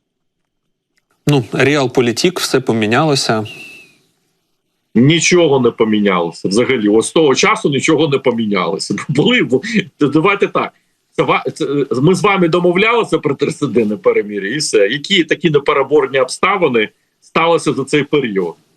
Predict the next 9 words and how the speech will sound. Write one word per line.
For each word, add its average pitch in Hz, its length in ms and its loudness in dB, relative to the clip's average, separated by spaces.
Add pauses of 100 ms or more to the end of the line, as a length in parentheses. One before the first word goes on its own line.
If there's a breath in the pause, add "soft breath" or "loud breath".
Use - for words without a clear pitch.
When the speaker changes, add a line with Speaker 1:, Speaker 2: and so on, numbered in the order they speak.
(320)
Speaker 2:
Що 156 400 2
місяць 185 460 0
впав 147 420 0
на 135 100 2
землю, 113 560 2
так? 139 420 -2 (380)
Ретроградний 175 720 0
Меркурій 160 720 0
з'явився, 113 800 -2